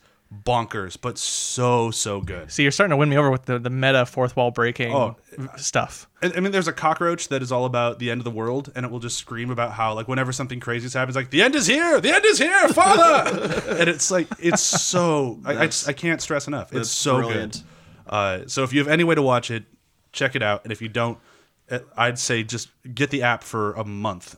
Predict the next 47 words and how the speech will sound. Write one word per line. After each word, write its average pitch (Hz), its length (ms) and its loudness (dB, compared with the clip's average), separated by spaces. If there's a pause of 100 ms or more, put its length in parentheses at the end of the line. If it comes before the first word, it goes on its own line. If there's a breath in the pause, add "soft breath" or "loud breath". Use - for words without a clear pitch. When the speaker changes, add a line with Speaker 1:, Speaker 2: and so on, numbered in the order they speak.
Speaker 1:
just 117 260 -10
the 107 120 -4
one 123 260 2
month, 139 240 0
just 131 260 -6
to 120 120 -6
at 101 100 -10
least 117 240 -8
watch 110 280 -4
this 98 140 -8
show, - 400 -10
because 101 220 -16
it's 101 160 -12
so 123 320 -4
good. 98 260 -10
And 117 140 -6
that's 139 160 0
only 196 140 4
a - 40 -2
problem 156 220 4
if 135 120 -6
you 127 100 -4
live 117 200 -2
in 107 120 -10
the 95 80 -12
States. - 340 -12
Apparently, 127 400 -4
if 113 120 -6
you 120 100 -4
live 110 120 -4
anywhere 127 280 0
else 156 180 2
in 135 60 -6
the 120 60 -6
world, 104 300 -4 (400 soft breath)
it's 127 160 -6
on 107 160 -4
Netflix. - 540 -12 (240 soft breath)
And 104 100 -12
if 98 120 -14
you 143 80 4
have 143 80 2
a 143 40 2
way 139 140 2
to 131 80 -2
find 170 320 0
that, 120 240 -2